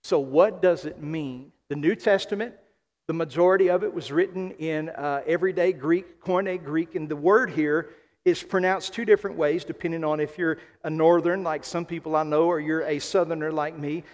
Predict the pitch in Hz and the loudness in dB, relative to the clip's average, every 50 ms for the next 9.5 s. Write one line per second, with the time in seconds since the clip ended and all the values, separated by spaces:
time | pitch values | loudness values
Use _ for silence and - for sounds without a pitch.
0 | _ _ _ - - 185 185 185 - 190 185 185 175 175 - - 180 175 170 165 | _ _ _ -2 0 0 0 0 -2 -4 -2 -2 -4 -2 0 0 2 4 4 2
1 | 165 165 151 - - - 190 185 175 151 - 170 165 170 196 - - - 165 170 | 0 0 -6 -6 -2 -2 0 0 -2 -6 -6 -2 0 0 0 0 0 0 4 4
2 | 202 190 - 180 170 - - 185 - - 180 165 156 160 170 170 - 170 160 - | 4 4 4 0 -4 -4 -6 -8 -4 -2 -2 -2 -2 -4 -6 -6 -6 -6 -6 -6
3 | - 165 165 156 - - 165 156 151 156 196 202 - - - _ _ 185 175 - | -6 -6 -6 -6 -8 -8 -6 -2 0 0 0 0 -2 -8 -20 _ _ -6 -2 0
4 | 202 180 170 165 175 175 175 196 175 - 180 170 147 143 143 156 185 - - 185 | 2 2 4 4 4 4 2 -2 -4 -2 -2 -2 0 -2 -2 -4 -4 -4 -6 -6
5 | 165 160 175 180 - - 165 151 151 165 165 - - _ _ _ _ - 196 196 | -6 -6 -6 -6 -4 -4 -4 -4 -4 -8 -10 -12 -18 _ _ _ _ 0 0 2
6 | 190 165 151 151 196 233 262 262 233 165 170 165 165 160 165 170 - - - _ | 0 -2 4 6 8 8 8 8 6 4 6 6 8 8 6 4 0 -6 -18 _
7 | _ _ - 214 214 - - 208 220 - - - 190 - - 226 202 - 220 240 | _ _ 2 2 2 2 2 2 2 2 2 0 0 2 2 0 2 4 6 6
8 | 269 269 240 - - - - - - 214 190 - - - - 233 214 - 208 196 | 6 4 2 -2 -2 -4 -8 0 0 0 0 2 -4 -4 -4 -4 -2 0 -2 -2
9 | 190 175 147 165 156 139 123 117 123 - | -2 -2 0 0 0 0 -2 -6 -10 -12